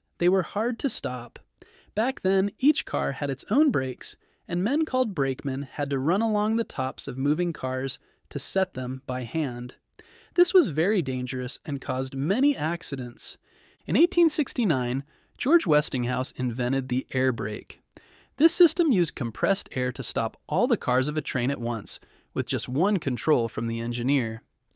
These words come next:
It made trains much safer and allowed them to go faster because they could stop more reliably. The invention was so important that it changed railroads forever.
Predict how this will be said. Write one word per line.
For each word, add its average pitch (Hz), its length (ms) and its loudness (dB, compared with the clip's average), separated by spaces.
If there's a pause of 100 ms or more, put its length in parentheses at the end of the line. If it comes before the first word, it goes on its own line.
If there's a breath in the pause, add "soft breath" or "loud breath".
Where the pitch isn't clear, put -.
(280 soft breath)
It 247 120 -2
made 359 200 6
trains 233 420 0
much 143 380 0
safer 120 540 -2
and 127 100 -2
allowed 143 300 2
them 214 160 2
to 214 60 2
go 208 140 6
faster 117 640 -2
because 127 260 -2
they 190 140 2
could - 160 -2
stop 117 280 -2
more 117 220 -2
reliably. 117 720 0 (680 loud breath)
The 165 100 2
invention 254 440 2
was 220 120 2
so 147 200 2
important 127 600 -2
that - 120 -2
it - 80 -2
changed 127 400 -2
railroads 127 560 2
forever. 117 800 -2